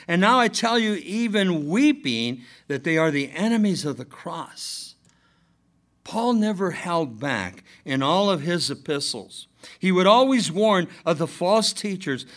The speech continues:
the false prophets, the false evangelists. And here, as we shared last week, in the church at Philippi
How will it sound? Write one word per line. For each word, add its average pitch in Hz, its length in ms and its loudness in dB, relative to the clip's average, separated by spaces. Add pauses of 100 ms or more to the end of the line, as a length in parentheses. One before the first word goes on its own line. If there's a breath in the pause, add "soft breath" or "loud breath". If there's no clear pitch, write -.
the 151 100 0
false 208 340 -2
prophets, 156 640 -6
the 143 100 -8
false 190 360 -2 (220 loud breath)
evangelists. 139 920 -4 (480 soft breath)
And 156 160 0
here, 202 380 4 (180 loud breath)
as 147 260 -2
we 185 140 2
shared 208 400 0
last 214 360 2
week, 139 380 -4 (720 loud breath)
in 196 220 2
the 233 100 2
church 226 360 -2
at 190 80 -2
Philippi 139 720 -2